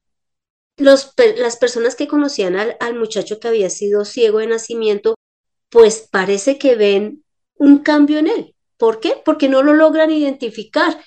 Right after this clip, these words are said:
Unos decían que era el que sí estaba mendigando y otros decían que no era, hasta que él le tocó decir, "Sí, soy yo".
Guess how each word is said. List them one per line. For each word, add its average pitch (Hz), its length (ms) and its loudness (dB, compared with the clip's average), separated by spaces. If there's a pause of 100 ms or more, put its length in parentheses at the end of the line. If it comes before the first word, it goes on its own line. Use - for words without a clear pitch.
(140)
Unos 269 280 2
decían 302 400 0 (120)
que 220 280 6
era 208 140 0
el 214 100 -10
que 254 120 -4
sí - 160 -8
estaba 208 400 -6
mendigando 247 800 -2 (280)
y 240 140 2
otros 240 260 2
decían 190 500 -2
que 220 140 -4
no 226 180 0
era, 311 360 -6 (120)
hasta 208 420 -8
que 185 200 -6
él 175 80 -4
le 208 80 -2
tocó 233 280 -2
decir, 196 420 -2 (300)
"Sí, 311 540 2
soy 214 480 0
yo". 254 380 2